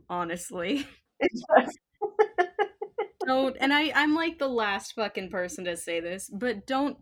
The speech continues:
Speaker 1: plan your crushes based on safety. 'Cause a crush is just
Speaker 2: Yeah.
Speaker 1: a crush. You can do whatever you want with that.
Speaker 2: Mm-hmm. So Claire takes her to the garage to get her truck, or talk to them about the truck.
Speaker 1: Mm-hmm.
Speaker 2: And it turns out the guys wanna buy it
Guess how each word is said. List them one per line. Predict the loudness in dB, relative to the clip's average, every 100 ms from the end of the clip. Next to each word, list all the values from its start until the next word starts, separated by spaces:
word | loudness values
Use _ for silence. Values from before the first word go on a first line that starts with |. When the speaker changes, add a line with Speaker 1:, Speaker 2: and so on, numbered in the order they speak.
| _
Speaker 1:
plan | -8 -4 -4 -4
your | -4
crushes | -4 -6 -4 -8 -10
based | -8 -6 -6 -6 -6
on | -6 -6
safety. | -10 -8 -10 -10 -8 -6 -6 -10 _
'Cause | -4 -2
a | -2
crush | 0 0 0 -4
is | -8 -4
just | -6 -4
Speaker 2:
Yeah. | -4 -2
Speaker 1:
a |
crush. | -2 -4 -6
You | -10 -6
can | -4
do | -4 -4
whatever | -4 -4
you | -6 -6
want | -6 -6
with | -10 -10
that. | -8 -8 -10 -14 _ -6
Speaker 2:
Mm-hmm. | -2 -2 -2 -6 _ -16
So | 0 4 4 4
Claire | 2 2
takes | 0 -4 -4
her | 0
to | 0
the | 2
garage | 6 8 8 6 -4
to | -6
get | -4 -2
her | -2
truck, | 0 -2 -4 -6
or | 4 4 4 -8 _
talk | 6 6
to | 4
them | 4 8
about | 8 8
the |
truck. | 6 6 6
Speaker 1:
Mm-hmm. | 2 -14 _ 2
Speaker 2:
And | 2
it | 4
turns | 2 4
out | 6
the | 8
guys | 6 8
wanna | 6 6
buy | 10 10 10
it | 4